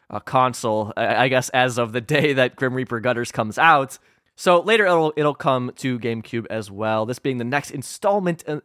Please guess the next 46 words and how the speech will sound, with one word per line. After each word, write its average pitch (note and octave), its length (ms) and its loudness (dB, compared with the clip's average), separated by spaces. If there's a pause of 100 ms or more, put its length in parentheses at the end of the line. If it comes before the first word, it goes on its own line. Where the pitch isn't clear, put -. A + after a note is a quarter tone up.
in C#3 120 -4
the C3 100 -4
Legend C3 320 -4
of A2+ 140 -6
Zelda A#2 260 -2
franchise. D3+ 580 2 (300)
In A3 120 2
this B3+ 140 2
game, G#3 280 0
you E3+ 100 0
could, F3+ 140 0
like, D3+ 160 4
turn E3 160 0
into D#3+ 240 -2
a C3+ 40 2
wolf D3 400 2
or G3 80 -2
something. F3+ 460 -4 (260)
I F#3+ 180 4
did C#4+ 280 -6
play G3 280 0
a E3+ 80 2
bit C#3 220 -4
of C3+ 140 -4
this A#2+ 240 -8
one, A#2 180 -4
and A#2+ 80 -4
I A#2+ 100 -2
think A#3+ 200 -8
I F3+ 120 0
talked C#3+ 420 -2
about A#2 240 -4
this A2 360 -8 (320)
in C#3 120 -6
a C3 40 -2
previous C#3+ 460 -4
episode A#2 600 -2
where A#2 380 2 (400)
in, F3 180 2
like, E3+ 340 0
twenty A#3 680 -4
thirteen, F#3 540 -2
twenty E3+ 220 -2
fourteen, D3+ 540 -2
my B2+ 160 0
buddy C3+ 600 0